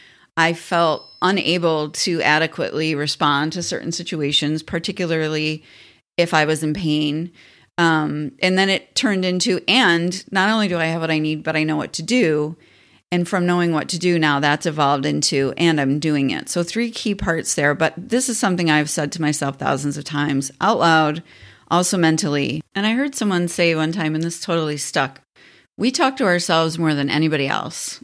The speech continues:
<laughs> So even if there's, you know, verbal abuse or something is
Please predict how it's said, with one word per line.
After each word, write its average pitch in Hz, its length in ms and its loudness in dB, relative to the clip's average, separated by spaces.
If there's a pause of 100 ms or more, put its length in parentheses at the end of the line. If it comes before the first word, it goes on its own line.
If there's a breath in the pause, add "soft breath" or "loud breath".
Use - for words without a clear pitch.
<laughs> 220 80 -8 (880 loud breath)
So 233 280 2
even 254 280 2
if 233 460 -2 (240)
there's, 170 480 -2 (260)
you 165 100 -4
know, 151 320 0 (100)
verbal 170 760 2
abuse 165 720 0
or 147 380 -2
something 160 400 -2
is 151 400 -4